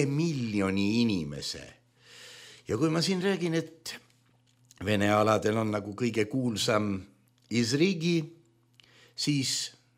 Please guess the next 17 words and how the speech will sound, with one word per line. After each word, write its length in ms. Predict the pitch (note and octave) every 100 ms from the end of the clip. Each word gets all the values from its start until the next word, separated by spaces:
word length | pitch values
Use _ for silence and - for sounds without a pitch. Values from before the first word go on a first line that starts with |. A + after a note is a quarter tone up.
| _ _ _ _ _ _ _ _ _ _ _ _ -
Sergei 680 | - B2+ - A#2+ D3+ D3+ C#3+
oli 240 | C#3 C#3 C3
ta 80 | D3
eesnimi 760 | E3 G3 F3+ D3+ D#3+ E3 D#3+ D#3+ D#3
ja 220 | C#3+ C#3+
kui 280 | B2+ E2+ E2
hääldada 800 | E2 F2 E2+ E2+ E2 F#2+ F#2+ G2+
nüüd 240 | G#2 G#2+ C#3
hästi 460 | C#3+ - - G3+
aeglaselt, 840 | A3+ A3+ G3 G#3 F#3 - F3+ F#3
Sergei 1040 | - - G#2 G2+ F#2+ F2 C#3+ F#3 G#3 G3 G3 -
Izrigi, 1300 | A2 B2 B2+ G#2+ E2+ - - F2+ B2+ F#3 G#3+ F3 F3+
mis 220 | E3+ F3 -
tähendab, 480 | D#3+ D#3 D#3 D#3+
et 160 | D#3+ D#3+
ta 180 | - D#3
on 320 | D#3 D#3+ F2+